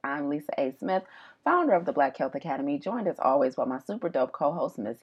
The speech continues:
Get Fit with Jay. We're extending the life of the culture one episode at a time. If you're welcome, if you're new, welcome to the Black Health Academy. Um, we are a mission-based organization dedicated to the eradication of the most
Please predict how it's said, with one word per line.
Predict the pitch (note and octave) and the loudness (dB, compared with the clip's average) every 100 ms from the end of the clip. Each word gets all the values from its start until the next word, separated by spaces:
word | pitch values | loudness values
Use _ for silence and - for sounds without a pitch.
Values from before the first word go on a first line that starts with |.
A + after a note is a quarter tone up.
| - | -2
Get | C#3 - - | -2 -2 -4
Fit | C#3+ - | -4 -2
with | C3+ C#3 - | -6 -6 -2
Jay. | B2 A#2+ G#2+ G2+ | 2 4 4 2
We're | C#3+ | 0
extending | D3+ - - E3+ F3+ | -4 -2 0 0 0
the | F3 | -2
life | C3 C3+ D3+ | -2 -2 -2
of | - C3 | -4 -4
the | A2+ | -4
culture | - C3+ D3 - F3 - _ _ | 0 0 0 -6 -8 -12 _ _
one | A#2 C#3 D#3 - - | -6 -2 -2 -4 -6
episode | C#3 D3+ - B2+ C3+ - | -4 -6 -4 -2 -2 0
at | B2+ B2+ - | 0 0 -2
a | - | -4
time. | B2 - G#2+ G#2+ G#2+ | -4 -4 -4 -2 -4
If | B2 | 0
you're | B2+ | 0
welcome, | C3 C#3 E3 F#3 F#3 F3+ F3+ - - | 2 2 4 4 2 -2 -4 -10 -2
if | F3+ | 4
you're | D#3+ | 4
new, | D#3+ G#3 | 4 2
welcome | G#3+ D3+ F3 F#3 F#3 | 2 4 4 2 -2
to | F#3 | -2
the | E3 | -4
Black | D#3+ D#3+ D#3 | 0 0 0
Health | E3 D#3+ | -4 -4
Academy. | - F#3 D3 - C#3+ C#3+ - - G#3 | -2 0 0 0 -2 -4 -10 -18 -6
Um, | B2+ B2+ B2 B2+ B2+ | 0 2 2 0 0
we | D3+ F3 - | 0 0 0
are | - C3+ C3 C3 - | 4 6 6 4 2
a | B2+ A#2+ A#2+ A#2 A2+ | 4 6 6 2 0
mission-based | B2+ C3 D#3 F3+ - F#3 F3 E3+ E3+ C3+ C3+ C3+ - - | -2 -2 0 0 0 -2 0 -2 0 2 0 -4 -8 0
organization | B2+ A#2 D#3+ G2+ - B2+ - B2 A#2 | 2 2 -2 -2 0 0 0 -2 0
dedicated | C#3 F3+ A3+ F#3+ D3 C#3+ | 0 0 0 0 0 -2
to | B2+ | -2
the | A#2+ | 0
eradication | A#2 B2+ C#3+ - B2+ - | 2 2 0 -2 -6 -4
of | B2+ | -4
the | A#2 | -4
most | A2+ A2 | -4 -4